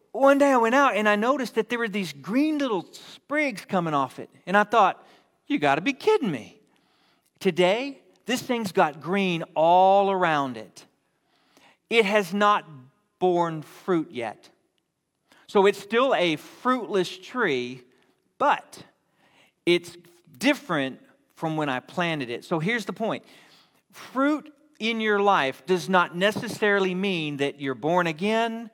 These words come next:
you trust God, poof, you got fruit, right? There is a time, and there is a patience, and there is a process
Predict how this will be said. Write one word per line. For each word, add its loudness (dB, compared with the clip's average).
you -6
trust -6
God, 4
poof, 0
you -12
got 2
fruit, -4
right? 4
There 2
is -4
a 2
time, -2
and -8
there 0
is -4
a -6
patience, -10
and -6
there 0
is -2
a -10
process -4